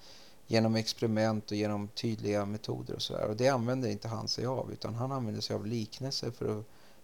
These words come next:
bevisa saker och ting. Och, och det är i princip vad Jesus gjorde. Och det, det, det som är så läskigt, att det finns kopplingar till Essenes här som,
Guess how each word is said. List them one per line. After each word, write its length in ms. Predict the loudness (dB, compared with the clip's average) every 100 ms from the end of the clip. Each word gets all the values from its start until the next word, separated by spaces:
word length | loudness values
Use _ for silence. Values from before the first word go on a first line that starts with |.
| -8
bevisa 500 | -4 -2 -2 -2 -2
saker 380 | -2 -2 -4 -8
och 60 |
ting. 220 | -6 -8 -10 -16 -20 -20 -20 -20 -20 -20 -20 4
Och, 480 | 10 12 10 8 8
och 200 | 4 2
det 80 | 6
är 120 | 6
i 0 |
princip 360 | 4 0 0 2
vad 80 |
Jesus 460 | 4 4 2 -2 -2
gjorde. 500 | 0 0 6 6 6 0 -6
Och 220 | 0 2
det, 120 | 2
det, 180 | 4 4
det 180 | 6 4
som 180 | 4
är 40 | 4
så 120 | 6
läskigt, 400 | 6 6 2 0
att 100 | -2
det 60 | -2
finns 240 | 2 4
kopplingar 560 | 2 -4 -2 0 2 2
till 220 | 0 -2
Essenes 640 | 2 4 4 2 2 0 0
här 160 | 0
som, 280 | -2 -4 -6